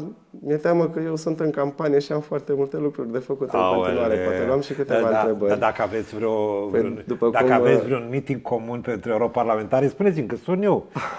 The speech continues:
Speaker 2: să vină și partenerii, să nu faceți singur.
Speaker 1: Uh, o să existe oportunități de asta, sunt
Speaker 2: Vai,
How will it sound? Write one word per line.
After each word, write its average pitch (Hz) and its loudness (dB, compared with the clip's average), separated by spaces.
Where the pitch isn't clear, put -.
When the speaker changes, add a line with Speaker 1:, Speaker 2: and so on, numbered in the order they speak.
Speaker 2:
să 127 2
vină 151 6
și - 2
partenerii, 135 8
să 98 -2
nu 113 -4
faceți 127 2
singur. 92 -8
Speaker 1:
Uh, 107 0
o 113 0
să 135 0
existe 127 -4
oportunități 95 -2
de 90 -2
asta, 90 -6
sunt 104 -4
Speaker 2:
Vai, 92 0